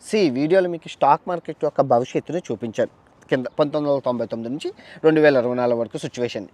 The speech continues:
తర్వాత బజాజ్ ఫైనాన్స్ ఎగ్జాంపుల్ ఒక స్టాక్ తీసుకొని అది ఎలా పెరుగుతుంది.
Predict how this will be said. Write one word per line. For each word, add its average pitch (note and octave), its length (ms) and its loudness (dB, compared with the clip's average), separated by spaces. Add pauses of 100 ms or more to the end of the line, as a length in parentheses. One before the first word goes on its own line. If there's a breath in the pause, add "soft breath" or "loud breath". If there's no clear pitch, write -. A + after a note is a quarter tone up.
(320 soft breath)
తర్వాత D3 540 2 (200)
బజాజ్ C3+ 360 2
ఫైనాన్స్ D#3 420 -2
ఎగ్జాంపుల్ E3 420 0
ఒక - 120 -4
స్టాక్ F3+ 400 2
తీసుకొని G#3+ 320 -8
అది C3+ 220 -2
ఎలా E3 280 8
పెరుగుతుంది. E3 500 4